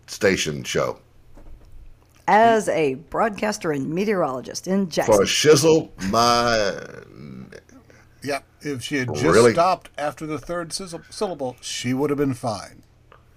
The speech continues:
Speaker 1: It would
Speaker 2: Probably.
Speaker 1: have, it would have been less than cute even then, considering that she is a journalist, which is, you know, while laughter here,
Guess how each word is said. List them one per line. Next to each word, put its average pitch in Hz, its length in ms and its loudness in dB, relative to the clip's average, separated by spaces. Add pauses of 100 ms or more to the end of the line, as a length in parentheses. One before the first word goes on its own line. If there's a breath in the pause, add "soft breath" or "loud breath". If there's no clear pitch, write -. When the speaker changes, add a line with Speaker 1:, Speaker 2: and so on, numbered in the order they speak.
(720 soft breath)
Speaker 1:
It 147 120 2
would - 20 4
Speaker 2:
Probably. 180 320 4
Speaker 1:
have, 143 160 2 (420)
it 170 80 6
would 170 140 4
have 160 160 2
been 175 180 2
less 156 380 4
than 127 180 -2
cute 131 400 -2
even 104 400 0
then, 76 340 0 (180)
considering 107 840 2 (200)
that 98 200 -4
she 113 280 -2
is 101 260 0
a 87 320 2 (300)
journalist, 95 680 2
which 92 340 -4
is, 76 140 0 (220)
you 104 60 -4
know, 95 160 -2 (320)
while 110 500 4
laughter 92 480 0
here, 82 400 -2